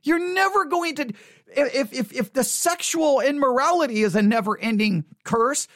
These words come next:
the impure motive is a constant thing in, in the, in the church. Okay, you, you wanna hear something?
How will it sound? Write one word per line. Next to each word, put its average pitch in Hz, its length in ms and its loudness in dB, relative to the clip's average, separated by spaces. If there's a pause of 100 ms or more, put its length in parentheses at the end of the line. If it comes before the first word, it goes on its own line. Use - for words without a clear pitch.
(200)
the 214 220 0 (120)
impure 302 580 0
motive 240 500 2 (180)
is - 200 -2
a 277 140 -2
constant 294 840 -4
thing 302 460 -4
in, 277 500 0 (800)
in 330 160 -2
the, 285 100 -2
in 330 100 0
the 339 100 0
church. - 920 0 (4000)
Okay, 135 440 -6
you, 135 180 -2
you 139 140 2
wanna 117 140 0
hear 131 160 -2
something? 190 420 -8